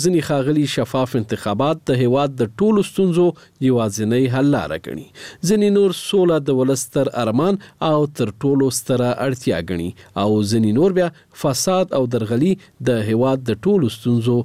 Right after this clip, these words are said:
مور ګڼي. د سرمقاله لیکونکي په خبره، په واقعیت کې دا ټول زموږ لپاره لومړیتوبونه دي، لوی ارمانونه دي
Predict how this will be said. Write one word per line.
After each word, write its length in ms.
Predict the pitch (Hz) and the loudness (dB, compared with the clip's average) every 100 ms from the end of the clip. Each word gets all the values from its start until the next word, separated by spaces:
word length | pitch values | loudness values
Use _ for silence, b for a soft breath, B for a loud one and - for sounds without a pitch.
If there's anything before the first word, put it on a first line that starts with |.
| B B 151 | B B 0
مور 320 | 156 101 - - | 2 0 -4 -12
ګڼي. 200 | - - - _ B B B B 175 | -14 -16 -20 _ B B B B 0
د 180 | 175 165 | 0 0
سرمقاله 500 | 190 175 160 175 160 156 | 0 -2 -2 0 0 -2
لیکونکي 380 | 147 156 151 139 | -2 -4 -4 -6
په 100 | 131 | -4
خبره، 280 | 139 143 135 B B | 0 0 -2 B B
په 180 | 160 147 | 0 0
واقعیت 420 | 135 - 151 131 | 0 0 0 0
کې 100 | - 127 131 | -2 0 0
دا 80 | 123 | 0
ټول 260 | 170 156 123 | 0 0 0
زموږ 280 | 127 123 120 | -2 0 -2
لپاره 380 | 117 120 120 117 | 0 0 2 2
لومړیتوبونه 680 | 117 120 120 135 127 107 78 - | 0 0 0 -2 0 -2 -2 -8
دي، 80 | - b b - 117 | -20 b b -2 2
لوی 260 | 131 131 113 | 2 2 -2
ارمانونه 520 | 101 98 147 185 165 | -2 0 2 2 2
دي 100 | 170 | -4